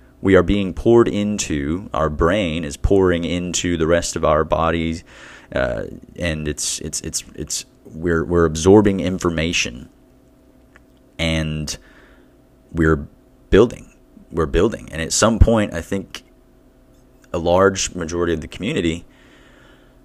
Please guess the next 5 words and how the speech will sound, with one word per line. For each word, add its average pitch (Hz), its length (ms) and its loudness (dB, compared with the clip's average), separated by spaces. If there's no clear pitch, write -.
somehow 110 880 2
turns 71 640 -4
from 92 400 0
this 87 460 -2
adolescent 113 1000 -2